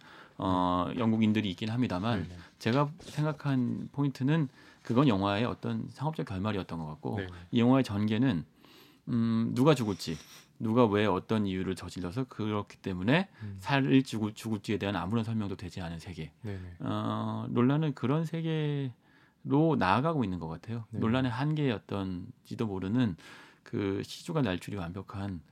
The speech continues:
Speaker 2: 음.
Speaker 1: 어, 어, 모든 것이 설명되는 세계에서
Speaker 2: 음.
Speaker 1: 서서히 벗어나고 있는 거죠. 더 커지고 있는 거랄까?
Speaker 2: 어떻게 보면은 자신이 스스로 만든 규칙을 스스로 돌파해내는 감독에 가깝다라는
Speaker 1: 음,
Speaker 2: 생각이
Speaker 1: 맞아요.
Speaker 2: 들기도 한데요.
Speaker 1: 네.
Speaker 2: 뭐 이 사람의 그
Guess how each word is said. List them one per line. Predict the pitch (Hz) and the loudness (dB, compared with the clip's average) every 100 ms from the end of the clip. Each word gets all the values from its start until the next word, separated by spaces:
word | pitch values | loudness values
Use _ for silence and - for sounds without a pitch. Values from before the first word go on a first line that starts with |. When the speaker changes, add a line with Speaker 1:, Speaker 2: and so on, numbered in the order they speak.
| 107 | -14
Speaker 2:
음. | 98 92 | -12 -8
Speaker 1:
어, | - 104 104 101 101 - | -6 -4 -4 -4 -6 -4
어, | 113 107 | -4 0
모든 | 117 120 131 | 0 4 4
것이 | 127 117 | 2 0
설명되는 | 139 165 151 131 101 | 0 2 2 2 -2
세계에서 | 90 87 85 80 92 101 | -4 -6 -6 -6 -4 -6
Speaker 2:
음. | 101 95 92 92 | -6 -10 -14 -14
Speaker 1:
서서히 | - 135 135 | -6 -2 -2
벗어나고 | 123 104 98 113 92 | -4 -4 -4 -2 -2
있는 | 82 80 | -6 -8
거죠. | 76 120 120 | -10 -10 -12
더 | - 85 | -16 -16
커지고 | - - 165 175 | -14 -12 -8 -6
있는 | 110 95 | -6 -6
거랄까? | 87 - - 147 - _ - | -10 -12 -8 -10 -10 _ -12
Speaker 2:
어떻게 | 131 - 170 | -12 -6 -2
보면은 | 165 156 156 147 127 - - _ _ | 2 4 4 2 0 -6 -20 _ _
자신이 | - 113 - 156 | -4 -2 0 0
스스로 | 143 151 156 151 | 0 -4 -2 0
만든 | 104 95 104 120 113 104 95 98 - | 2 0 0 -2 -2 -2 -6 -10 -14
규칙을 | - - 117 117 110 104 101 | -12 -6 -6 -4 -4 -4 -6
스스로 | 95 127 120 | -6 -8 -6
돌파해내는 | 110 104 95 147 135 113 | -4 -2 2 2 2 -2
감독에 | 101 92 90 90 95 | -4 -6 -6 -8 -8
가깝다라는 | - 110 110 104 92 | -4 -2 0 0 0
Speaker 1:
음, | 98 | -2
Speaker 2:
생각이 | 107 107 | -2 -2
Speaker 1:
맞아요. | 98 | -2
Speaker 2:
들기도 | 101 101 127 | -2 -2 -4
한데요. | 143 - 95 | -4 -4 -4
Speaker 1:
네. | 95 101 - - - _ - | -6 -10 -20 -20 -20 _ -4
Speaker 2:
뭐 | 113 | -2
이 | 110 | 0
사람의 | 123 165 170 160 147 143 135 123 113 | -2 -2 0 0 0 0 0 -2 -6
그 | - | -12